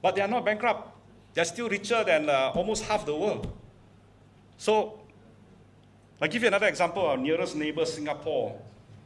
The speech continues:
The ratio of the debt to the G D P is more than a hundred and ten percent. And still, the, the people there are living better than us.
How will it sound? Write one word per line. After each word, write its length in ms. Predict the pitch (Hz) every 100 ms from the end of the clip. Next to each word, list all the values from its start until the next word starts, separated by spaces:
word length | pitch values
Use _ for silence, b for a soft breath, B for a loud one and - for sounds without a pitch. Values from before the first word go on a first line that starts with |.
| - - B B B B B B - - - - -
The 160 | 156 180
ratio 480 | 226 240 - 262 208
of 160 | -
the 80 | 147
debt 400 | - - 208 -
to 160 | - 139
the 160 | 156
G 160 | 151 156
D 160 | 151 -
P 400 | 165 120 156 127
is 240 | 123 - -
more 220 | 156 247
than 120 | 214
a 40 | 147
hundred 320 | - 175 196
and 80 | 131
ten 240 | - 180
percent. 400 | 180 175 165 131 - - - - - - - B B
And 80 | 160
still, 380 | 156 - 240 180
the, 160 | 135
the 160 | 131 127
people 380 | 123 120 196 170
there 200 | 160 160
are 140 | 120
living 300 | 113 131 151
better 180 | 120 117
than 200 | 131 107
us. 120 | 131